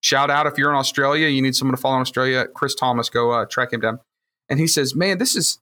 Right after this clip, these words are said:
I, like, I'm, I'm listening, I'm overhearing you talk about this Pinterest." He said, "That's really cool stuff. I heard about that years ago and I started implementing it." And I'm like, "Really? Who'd you hear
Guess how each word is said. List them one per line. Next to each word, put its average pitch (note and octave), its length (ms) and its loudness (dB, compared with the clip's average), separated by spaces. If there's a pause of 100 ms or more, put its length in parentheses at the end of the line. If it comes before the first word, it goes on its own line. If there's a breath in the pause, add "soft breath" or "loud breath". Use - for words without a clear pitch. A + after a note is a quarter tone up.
I, D#3 100 2
like, D3+ 200 0
I'm, D3+ 200 -2
I'm D3 160 0
listening, D#3 320 0
I'm D#3 140 0
overhearing G3 440 0
you C#3+ 60 0
talk D3+ 220 -2
about D3 140 -2
this C3+ 120 -4
Pinterest." F#3+ 400 -2
He - 80 0
said, B2+ 260 0 (380 loud breath)
"That's D3+ 160 0
really G#3+ 200 2
cool E3 180 0
stuff. F3 400 0
I E3+ 120 0
heard G#3+ 180 0
about E3+ 180 0
that C3 160 0
years F#3 280 0
ago C#3+ 160 0
and C3+ 100 2
I - 20 -4
started C#3 320 0
implementing B2+ 520 0
it." - 20 0
And - 100 -2
I'm B2+ 60 0
like, B2+ 180 -2
"Really? B3 240 2
Who'd D#4+ 140 4
you F4 120 2
hear D4+ 200 2